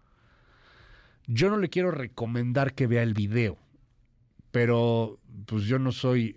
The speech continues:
ni papá ni tutor de absolutamente nadie. El video está disponible en las redes sociales. Y creo que ponerlo o no ponerlo,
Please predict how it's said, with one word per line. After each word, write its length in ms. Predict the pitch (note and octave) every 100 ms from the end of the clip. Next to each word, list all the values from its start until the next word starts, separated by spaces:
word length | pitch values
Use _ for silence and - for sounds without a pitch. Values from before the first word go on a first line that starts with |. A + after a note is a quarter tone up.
| F#2+
ni 240 | G2 G#2
papá 400 | G#2+ G2+ C3+ D3
ni 120 | C#3+
tutor 380 | G#2 G2 A#2+ A#2+
de 60 | A#2+
absolutamente 720 | - G#2 G#2 G#2+ A2 G2+ G2+
nadie. 380 | A#2+ B2+ G2+ -
El 240 | G#2+ G#2+
video 260 | A2 A2+ D#3+
está 220 | D3 C#3+
disponible 600 | C3+ - G#2+ A#2+ B2+ C3
en 180 | A2+ G#2
las 140 | G2+ F#2+
redes 240 | A#2 A#2
sociales. 580 | G#2 - A#2+ G#2 G2 - _ _ _ - - - - - _ _
Y 100 | B2
creo 180 | A#2+ D3+
que 120 | D#3
ponerlo 520 | E3 C3+ B2+ C#3+ D#3 C3
o 20 |
no 160 | C3
ponerlo, 640 | C3 A#2+ B2+ C3 C3 B2+